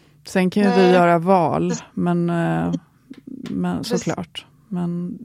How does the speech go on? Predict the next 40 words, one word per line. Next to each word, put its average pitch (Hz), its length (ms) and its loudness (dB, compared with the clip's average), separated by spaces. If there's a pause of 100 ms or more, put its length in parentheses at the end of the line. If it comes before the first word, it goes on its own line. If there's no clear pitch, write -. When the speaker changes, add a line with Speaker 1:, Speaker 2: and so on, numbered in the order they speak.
(100)
Speaker 1:
de 185 280 -2
sto-, 208 400 0
för - 140 -2
att 185 100 0
få 196 60 -4
till 190 260 0
liksom 180 340 -2
den 175 140 -2
här 165 280 0
stora 202 500 -2
förändringen 165 540 -6
snabbt, - 540 -8
för - 220 -8
vi 180 220 -2
har 180 160 0
ju 180 100 -2
inte 180 180 -4
all 175 180 -4
tid 175 240 -4
i 175 40 -2
världen, 175 500 -4
om 180 100 -6
man 165 120 -4
säger 160 180 -10
så. - 120 -18 (680)
Speaker 2:
Nej, 220 420 -4
så - 220 -6
är 196 140 -4
det. 208 180 -4 (100)
Vi 214 120 -4
är 208 220 -6
på 208 160 -8
väg 214 280 -8
ut 196 280 -12
mot 185 260 -10
en, 196 320 -4
eh, 208 420 -6
klippavsats, 208 840 -6
liksom. - 500 -4 (220)
Eh, 196 400 -8